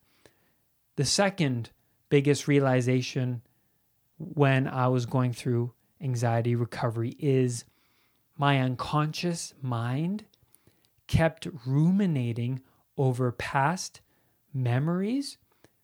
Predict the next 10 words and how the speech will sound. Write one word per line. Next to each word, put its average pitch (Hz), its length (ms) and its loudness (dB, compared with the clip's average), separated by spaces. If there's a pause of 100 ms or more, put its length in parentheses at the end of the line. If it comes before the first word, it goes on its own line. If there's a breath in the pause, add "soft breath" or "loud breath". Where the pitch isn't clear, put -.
(140 soft breath)
because 135 800 0
it 156 120 2
wanted 165 560 0
to 165 140 -2
deal 160 440 2
with 151 320 0
them 120 360 -2 (640)
and 127 360 0
release 123 560 0
them. 107 340 -6